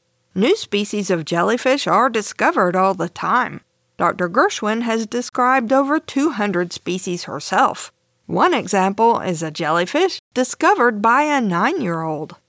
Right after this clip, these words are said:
In twenty thirteen, a nine-year-old boy in Queensland, Australia, was fishing in a canal with his dad and a friend when he noticed a jellyfish and scooped it up with a net.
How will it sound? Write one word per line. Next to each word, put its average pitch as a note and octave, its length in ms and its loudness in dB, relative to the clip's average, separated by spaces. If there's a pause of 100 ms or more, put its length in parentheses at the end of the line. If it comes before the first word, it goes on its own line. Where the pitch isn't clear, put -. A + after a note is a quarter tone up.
(320)
In F#3 180 0
twenty D4 360 -2
thirteen, A#3 720 -4 (200)
a F3 140 -2
nine-year-old F3 720 0
boy C#4 320 2
in F#3+ 280 -2
Queensland, F3+ 540 -2
Australia, A3 800 0
was G3+ 220 -4
fishing A#3+ 420 -2
in F#3 140 -2
a F3 80 -2
canal A#3 680 0 (140)
with E4+ 220 0
his B3 240 0
dad F#3+ 400 0
and G#3 120 0
a F3 60 -2
friend F3+ 480 -2 (160)
when F3+ 160 -2
he F3+ 100 2
noticed A3+ 520 2
a F3 80 0
jellyfish A#3 720 0 (140)
and F3 180 -2
scooped - 480 -4
it C4 100 2
up A3 280 0
with A#3+ 160 -2
a C4 100 0
net. E3 420 -4